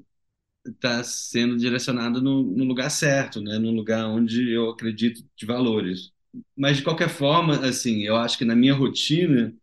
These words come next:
eu, eu penso muito mais no, no formato de sketch, até no cotidiano, né? Eu acho que vem, vem pequenas ideias e, e elas se resolvem primeiro como sketch.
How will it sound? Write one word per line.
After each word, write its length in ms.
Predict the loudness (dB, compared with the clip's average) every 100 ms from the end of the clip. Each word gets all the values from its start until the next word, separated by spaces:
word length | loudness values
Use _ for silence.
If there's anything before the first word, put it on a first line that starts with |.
| _ _ _ _ _ -4
eu, 260 | 0 0 -2
eu 140 | -6
penso 280 | -2 -2 4
muito 280 | 6 6 4
mais 960 | 0 0 -2 -4 -6 -10 -12 -12 -14 -16 _ -20 -20 -20 -20 _ _
no, 640 | -2 -2 -2 -4 -6 -12 _
no 580 | -6 -4 -4 -6 -8 -12 -8
formato 460 | -4 -2 -2 -2 -6
de 80 | -8
sketch, 480 | -6 -4 -4 -4
até 320 | -6 -6 -8 -8
no 160 | -8
cotidiano, 800 | -8 -6 -6 -4 -4 -2 0 0
né? 300 | -2 -4 -8 -12 _ _ _ _
Eu 140 | -6
acho 240 | -6 -4 -4
que 80 | -6
vem, 600 | -4 -2 -2 -2 -2 -4 -6
vem 240 | -8 -8
pequenas 440 | -10 -8 -6 -6 -6
ideias 720 | -6 -4 -4 -4 -4 -6 -6
e, 200 | -6 -8 -10
e 160 | -8
elas 240 | -6 -8 -10
se 100 | -10
resolvem 500 | -6 -2 -2 0 -2
primeiro 500 | 0 2 2 2 -2
como 200 | -4 -6
sketch. 680 | -6 -6 -4 -4 -4 -6